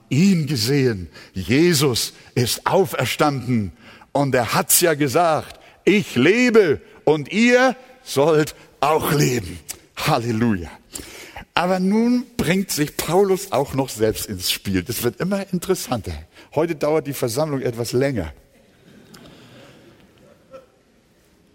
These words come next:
Paulus sagt, "Das sind so viele, die es gesehen haben, aber ich will euch mal etwas erzählen. Ich hab ihn auch gesehen." "Paulus, du? Warst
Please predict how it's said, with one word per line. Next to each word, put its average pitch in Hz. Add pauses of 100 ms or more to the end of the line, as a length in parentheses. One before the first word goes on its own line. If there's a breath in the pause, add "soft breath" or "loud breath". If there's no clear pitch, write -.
(240)
Paulus 214
sagt, 180
"Das 147
sind 175
so 180
viele, 262
die 247
es 220
gesehen 240
haben, 131
aber 143
ich 147
will 285
euch 220
mal 208
etwas 190
erzählen. 165 (840 loud breath)
Ich -
hab 180
ihn 151 (140)
auch -
gesehen." 85 (2750)
"Paulus, 147 (460)
du? 156 (760)
Warst -